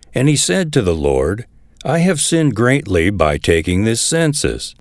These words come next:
Please forgive my guilt, Lord, for doing this foolish thing." The next morning, the word of the Lord came to the prophet Gad, who was David's seer. This was the message.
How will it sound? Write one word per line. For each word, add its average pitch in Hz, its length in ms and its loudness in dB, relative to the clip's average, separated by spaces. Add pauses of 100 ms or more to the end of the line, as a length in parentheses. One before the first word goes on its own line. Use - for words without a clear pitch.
(220)
Please 170 320 2
forgive 82 420 2
my 76 220 2
guilt, 71 440 0
Lord, 107 360 2
for 113 240 2
doing 139 400 4
this 135 180 2
foolish 98 560 2
thing." 78 560 -2 (720)
The - 100 -4
next 82 360 -2
morning, 85 580 0
the 92 260 2
word 123 180 2
of 117 100 0
the 113 240 0
Lord 113 220 0
came 120 280 0
to 123 80 0
the 107 140 0
prophet 113 560 0
Gad, 95 440 0
who 110 180 2
was 101 260 0
David's 123 500 0 (100)
seer. 90 600 -2 (400)
This 151 340 2
was 107 300 0
the 127 100 2
message. 151 720 0